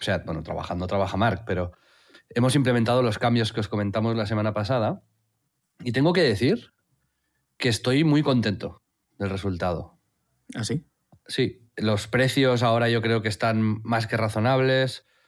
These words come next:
Speaker 1: las raciones también. Hay algunos platos que sí que es cierto que, que son caros. El demo, para los que estáis uniéndose, uniéndoos ahora en crisis, es un restaurante que,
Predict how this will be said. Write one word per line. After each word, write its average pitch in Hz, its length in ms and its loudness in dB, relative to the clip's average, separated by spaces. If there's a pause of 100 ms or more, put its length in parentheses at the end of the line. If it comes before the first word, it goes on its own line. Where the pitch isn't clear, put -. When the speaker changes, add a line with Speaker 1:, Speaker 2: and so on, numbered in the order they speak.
(300)
Speaker 1:
las 107 160 0
raciones 110 840 2
también. 131 580 2
Hay 123 120 2
algunos 143 380 2
platos 151 500 0
que 101 120 0
sí 117 120 2
que 117 60 2
es 107 100 2
cierto 113 380 0
que, 87 340 -4 (1000)
que - 80 -16
son 98 180 0
caros. 104 580 0
El 98 100 -2
demo, 107 260 4
para 95 180 2
los 92 180 0
que 85 360 -2
estáis - 580 -8 (100)
uniéndose, 110 680 2 (100)
uniéndoos 104 520 2
ahora 101 160 2
en 98 80 0
crisis, 107 280 0
es 101 60 0
un 104 80 2
restaurante 98 600 2
que, 92 280 0